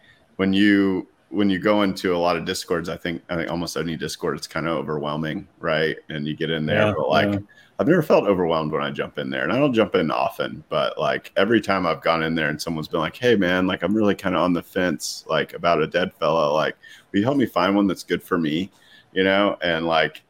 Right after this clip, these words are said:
Speaker 1: they'll ask you a little bit about yourself. They'll actually,
Speaker 2: Oh,
Speaker 1: they'll,
Speaker 2: get outta here. That
Speaker 1: they'll be
Speaker 2: sounds so
Speaker 1: spitting
Speaker 2: cool.
Speaker 1: out a few of 'em going. Um, but also, I'd like to say, you know, on the other side, Dead Fellas would be lucky to have you,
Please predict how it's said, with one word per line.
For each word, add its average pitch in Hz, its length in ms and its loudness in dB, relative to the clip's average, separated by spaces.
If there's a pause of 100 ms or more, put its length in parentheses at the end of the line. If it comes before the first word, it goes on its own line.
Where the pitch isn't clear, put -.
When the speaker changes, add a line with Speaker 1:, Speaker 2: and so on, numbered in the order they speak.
Speaker 1:
they'll 95 220 4
ask - 280 -4
you 90 60 0
a - 20 -4
little 82 180 -8
bit - 140 -2
about - 380 0
yourself. 117 840 6
They'll 87 200 2
actually, 90 480 2
Speaker 2:
Oh, 143 300 6
Speaker 1:
they'll, 131 100 0
Speaker 2:
get 147 160 4
outta 147 220 8
here. 131 260 4
That 123 80 6
Speaker 1:
they'll 120 140 6
be 117 80 6
Speaker 2:
sounds - 160 2
so 123 80 -4
Speaker 1:
spitting 127 240 6
Speaker 2:
cool. 117 100 8
Speaker 1:
out 98 160 4
a 95 60 2
few 107 300 4
of 95 120 4
'em 92 220 0
going. 92 600 2 (420)
Um, 85 460 4
but 104 200 4
also, 151 320 4
I'd 123 160 6
like 170 180 2
to 110 100 0
say, 101 380 4
you 92 200 0
know, 92 140 2
on 90 140 2
the 87 100 0
other 113 200 2
side, 82 380 2
Dead 123 180 0
Fellas 240 320 4
would 131 100 -2
be 110 100 4
lucky 95 300 0
to 80 80 -2
have 78 260 -2
you, 69 120 -10